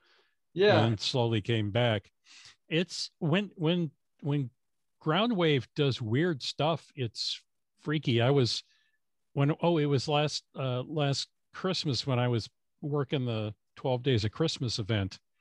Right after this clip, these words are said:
Speaker 2: Um, all of a sudden, I started working guys on forty up on the northwest side of Chicago, S nine.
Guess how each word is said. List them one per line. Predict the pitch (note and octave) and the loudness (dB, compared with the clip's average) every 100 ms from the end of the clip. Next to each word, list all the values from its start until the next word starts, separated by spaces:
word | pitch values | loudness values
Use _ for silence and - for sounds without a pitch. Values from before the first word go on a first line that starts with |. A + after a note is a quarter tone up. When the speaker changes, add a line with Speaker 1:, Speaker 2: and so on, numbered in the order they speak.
| _ _ _ _ _ | _ _ _ _ _
Speaker 2:
Um, | C#3+ B2+ A#2 A2+ G#2 - _ _ - - - - | 0 2 4 2 0 -8 _ _ -20 -20 -10 -2
all | D#3 | 0
of | |
a | G3 | 0
sudden, | - G#3 F3+ D3+ - | 0 0 0 -2 -2
I | |
started | D#3+ - G#3+ F3 | -2 0 0 0
working | D3 D#3 D#3 D3 | 0 0 -2 -4
guys | C3+ C3+ C3+ C#3 | 0 2 2 2
on | A#2+ | -2
forty | A2 - F3 F3+ G#2 G#2 - _ _ _ _ _ _ _ | -4 -4 -2 -2 -2 -4 -8 _ _ _ _ _ _ _
up | - - | -8 -2
on | E3 | 0
the | D3 C3+ | 0 0
northwest | B2+ C#3 - C#3+ - | 2 0 0 -2 0
side | D3+ A#2+ | 0 0
of | |
Chicago, | G#2+ A#2 E3+ F3 G2 E2 - _ _ _ _ _ _ _ _ _ _ _ | -2 -4 -2 -2 -4 -12 -18 _ _ _ _ _ _ _ _ _ _ _
S | E3+ C3+ - | -2 0 2
nine. | D#3 D#3+ F2+ | 4 4 2